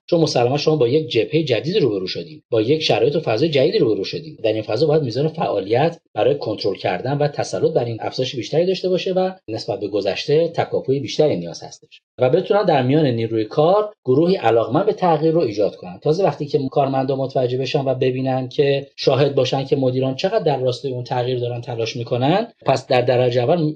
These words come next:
این موضوع رو مورد پذیرش قرار می‌دن که این تغییر برای مدیر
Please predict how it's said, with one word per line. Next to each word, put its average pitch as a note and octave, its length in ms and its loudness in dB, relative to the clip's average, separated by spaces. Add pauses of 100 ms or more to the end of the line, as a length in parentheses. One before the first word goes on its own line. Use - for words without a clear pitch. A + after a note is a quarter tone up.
این F#3+ 120 -2
موضوع D3+ 280 4
رو E3+ 60 0
مورد C3 220 0
پذیرش A#2+ 400 -2
قرار F3+ 200 4
می‌دن F#3 280 2
که G3 320 2 (240)
این E3+ 140 4
تغییر D3 400 4
برای C3+ 240 4
مدیر C#3+ 540 2